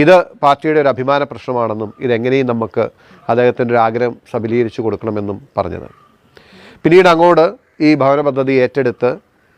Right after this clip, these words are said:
നടപ്പിലാക്കി പൂർത്തീകരിച്ച് ഇന്ന്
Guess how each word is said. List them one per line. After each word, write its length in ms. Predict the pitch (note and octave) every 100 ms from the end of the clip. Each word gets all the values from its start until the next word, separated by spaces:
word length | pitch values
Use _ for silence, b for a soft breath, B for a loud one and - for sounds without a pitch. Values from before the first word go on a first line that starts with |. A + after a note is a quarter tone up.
| _ _ -
നടപ്പിലാക്കി 600 | B2 B2+ D3 C3 A2+ B2+ E3+ _ _ _ _
പൂർത്തീകരിച്ച് 720 | C3 C3 - E3 C3 G#2+ - - _ _ -
ഇന്ന് 220 | C3 D#3